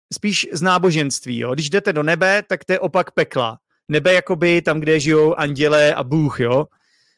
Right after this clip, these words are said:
A, takže my Češi spíš říkáme obloha. A, nebo to říkám blbě? Myslím, že je to obloha, že jo?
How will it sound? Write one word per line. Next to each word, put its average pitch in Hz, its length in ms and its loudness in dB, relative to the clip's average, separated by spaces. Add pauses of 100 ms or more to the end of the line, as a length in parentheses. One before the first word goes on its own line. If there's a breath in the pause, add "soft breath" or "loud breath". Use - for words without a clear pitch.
(160)
A, 135 200 0
takže 151 440 0
my 165 140 -8
Češi 160 360 -4
spíš 175 200 -2
říkáme 165 380 -2
obloha. 139 520 0 (1200 soft breath)
A, 127 680 -2 (120)
nebo 143 200 -8
to - 100 -8
říkám 160 340 -2 (100)
blbě? 202 540 -2 (460)
Myslím, 196 260 -4
že 220 80 -4
je 220 60 -2
to 226 120 -2
obloha, 220 380 -2
že 185 120 -4
jo? 147 180 -8